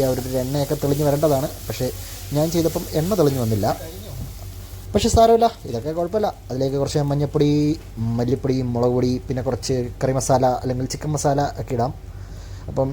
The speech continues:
ഞാനിവിടെ മഞ്ഞൾപ്പൊടിയും മല്ലിപ്പൊടിയും മുളക് പൊടിയും മസാല ഇട്ടു. ആ, മസാലപ്പൊടി ഇടുന്ന വീഡിയോ എടുക്കാൻ പറ്റിയില്ല, വിട്ടുപോയി. അതിലേക്ക് നമ്മളെ വേവിച്ച് വെച്ചിരിക്കുന്ന സോയാ ചങ്ക്സ് കൂടി ഇട്ട് ഒന്ന് നന്നായിട്ട് ഇളക്കിയെടുക്കാം. കുറച്ച് വെള്ളം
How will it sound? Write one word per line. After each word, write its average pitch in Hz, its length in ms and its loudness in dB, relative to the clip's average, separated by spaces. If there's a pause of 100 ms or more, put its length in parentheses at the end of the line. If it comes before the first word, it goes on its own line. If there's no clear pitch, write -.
(140)
ഞാനിവിടെ 143 300 4
മഞ്ഞൾപ്പൊടിയും 147 520 4
മല്ലിപ്പൊടിയും 143 480 2
മുളക് 135 200 4
പൊടിയും 143 280 2
മസാല 131 240 2 (120)
ഇട്ടു. - 180 -4 (260)
ആ, 120 40 0 (640)
മസാലപ്പൊടി 139 440 2
ഇടുന്ന 135 240 0
വീഡിയോ 135 220 4
എടുക്കാൻ 131 260 0
പറ്റിയില്ല, 120 280 -2 (200)
വിട്ടുപോയി. 120 360 -2 (120)
അതിലേക്ക് 127 340 2
നമ്മളെ 131 240 4 (680)
വേവിച്ച് 180 340 6
വെച്ചിരിക്കുന്ന 165 420 0
സോയാ 170 300 8 (100)
ചങ്ക്സ് 180 300 0
കൂടി 170 160 4
ഇട്ട് - 240 0
ഒന്ന് 139 120 -2 (100)
നന്നായിട്ട് 143 440 2
ഇളക്കിയെടുക്കാം. 131 480 2
കുറച്ച് 143 260 2
വെള്ളം 156 360 4